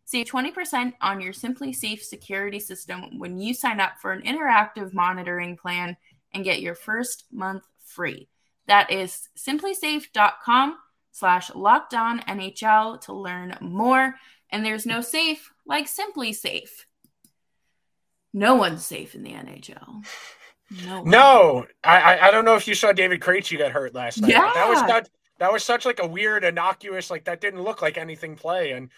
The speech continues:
Speaker 2: he's gonna be out, I think, of
Speaker 1: Yeah. I saw that he's out tonight,
Speaker 2: Yeah.
Speaker 1: which, I mean, it's fine. He's older. Second half of a back-to-back, like,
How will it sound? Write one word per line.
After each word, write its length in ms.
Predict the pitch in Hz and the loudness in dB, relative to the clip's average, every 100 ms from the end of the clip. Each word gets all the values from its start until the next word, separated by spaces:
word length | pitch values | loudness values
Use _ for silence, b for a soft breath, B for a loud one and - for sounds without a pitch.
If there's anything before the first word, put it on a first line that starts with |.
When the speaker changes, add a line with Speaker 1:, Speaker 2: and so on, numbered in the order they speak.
| b | b
Speaker 2:
he's 120 | 156 160 | -14 -8
gonna 140 | 226 | -6
be 120 | 160 | -4
out, 260 | 160 165 160 | -2 -2 -4
I 60 | 131 | -12
think, 260 | 147 160 135 | -10 -12 -12
of 100 | - - _ _ _ _ _ _ _ _ - _ _ _ _ _ _ _ _ - | -18 -20 _ _ _ _ _ _ _ _ -20 _ _ _ _ _ _ _ _ -8
Speaker 1:
Yeah. 600 | 226 349 320 196 - 214 _ _ _ _ _ - | 2 6 8 6 2 -10 _ _ _ _ _ -6
I 140 | 240 247 | -4 -2
saw 220 | 254 277 | -2 -2
that 120 | 392 | -4
he's 200 | 466 381 196 | -10 -6 -2
out 240 | 233 240 | -2 -4
tonight, 640 | - 269 202 170 160 165 _ _ _ _ | -10 -4 -2 -2 -4 -12 _ _ _ _
Speaker 2:
Yeah. 160 | 190 208 | -14 -8
Speaker 1:
which, 240 | 220 220 - | -8 -8 -8
I 80 | 226 | -8
mean, 500 | 226 220 214 214 214 _ _ _ _ - | -8 -10 -8 -10 -12 _ _ _ _ -14
it's 200 | - - | -12 -2
fine. 380 | 180 170 180 | 0 2 -2
He's 180 | 208 208 | -8 -8
older. 680 | - 160 170 175 175 180 180 | -6 -6 -4 -4 -2 -4 -8
Second 320 | - 208 202 | -8 -8 -4
half 260 | 185 185 180 | 0 0 0
of 80 | 175 | -10
a 80 | 165 | 0
back-to-back, 920 | 160 160 - 151 151 151 147 165 - | 2 2 -4 -4 0 4 2 2 -4
like, 360 | 110 90 - | -10 -10 -14